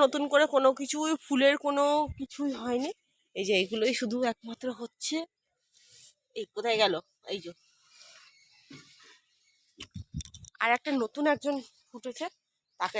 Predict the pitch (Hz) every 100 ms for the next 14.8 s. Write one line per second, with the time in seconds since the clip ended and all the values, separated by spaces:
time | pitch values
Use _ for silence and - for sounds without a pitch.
0 | 208 180 190 - 196 - 180 214 - 220
1 | - - 214 185 233 269 _ 220 _ -
2 | 202 _ 226 220 240 226 _ - 208 190
3 | 226 - 226 180 320 165 165 - - -
4 | 190 214 208 208 208 240 - - 180 _
5 | 220 247 214 - - 185 156 165 _ _
6 | _ _ _ _ _ _ 233 208 165 _
7 | _ _ _ _ - - - _ _ _
8 | _ _ _ _ _ _ _ _ _ _
9 | 247 240 254 269 262 254 247 247 240 247
10 | 233 233 233 233 240 226 240 226 233 233
11 | 226 - 269 _ _ - - - _ _
12 | _ - - - - 262 277 254 214 254
13 | 277 240 214 180 175 - - - _ _
14 | _ _ _ _ _ _ 208